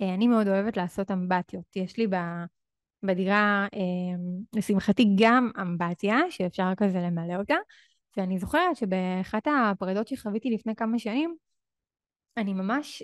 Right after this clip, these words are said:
אה, מילאתי את האמבטיה, וכזה שמתי, אה, סבון נעים, ושמתי, אה, פצצת אמבטיה כזאת כיפית, ולכאורה זה היה נראה כאילו פינטרסט, איזה כיף, איזה מושלם, רק תביאי כמה נרות, ותכבי את האור, ותביאי ספר,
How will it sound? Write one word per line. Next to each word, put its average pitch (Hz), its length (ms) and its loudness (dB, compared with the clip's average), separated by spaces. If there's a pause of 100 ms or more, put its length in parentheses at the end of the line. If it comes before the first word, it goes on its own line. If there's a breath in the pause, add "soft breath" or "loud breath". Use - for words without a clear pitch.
(120)
אה, 202 140 -2
מילאתי 190 320 4
את - 60 0
האמבטיה, 196 520 4 (320)
וכזה 185 720 2
שמתי, 220 760 4
אה, 196 180 2
סבון 196 420 0
נעים, 196 400 0
ושמתי, 208 600 -2
אה, 190 100 -2
פצצת - 380 -6
אמבטיה 208 440 2
כזאת 185 300 0
כיפית, 196 500 -2 (1700 loud breath)
ולכאורה 208 400 2 (140)
זה 254 60 -2
היה 233 160 0
נראה 277 280 2
כאילו 320 280 -4
פינטרסט, 277 560 -4
איזה 226 180 -4
כיף, 302 400 0
איזה 220 140 2
מושלם, 262 540 2
רק 214 140 -2
תביאי 240 340 -2
כמה 233 240 2
נרות, 220 500 2
ותכבי 196 420 -4
את - 60 -4
האור, 196 340 4
ותביאי 202 360 0
ספר, 196 520 -2